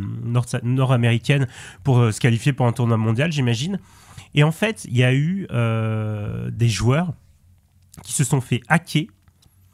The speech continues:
et qui ont eu des cheats installés sur leur P C en live pendant qu'ils jouaient.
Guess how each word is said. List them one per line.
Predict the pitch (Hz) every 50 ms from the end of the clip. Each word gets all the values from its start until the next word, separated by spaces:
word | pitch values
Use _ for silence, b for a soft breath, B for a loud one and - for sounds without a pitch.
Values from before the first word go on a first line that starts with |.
| B B B B B B B B B B B B B -
et | 151
qui | 123 - 151
ont | 143 170
eu | 208
des | 185 147 123 -
cheats | - - - - 214 208 - - - - - _ _ -
installés | 208 214 208 - - - 180 165 160 165 170 190
sur | 170 - - 151 127
leur | 120 107
P | - - 165 143
C | - - - 160 156 156 - -
en | - 120 120 117
live | 113 117 123 139 170 196 185 147 117 104 101 - b b b b b _
pendant | - - 185 175 160 190 202 208
qu'ils | - - 170 156
jouaient. | 127 120 123 113 113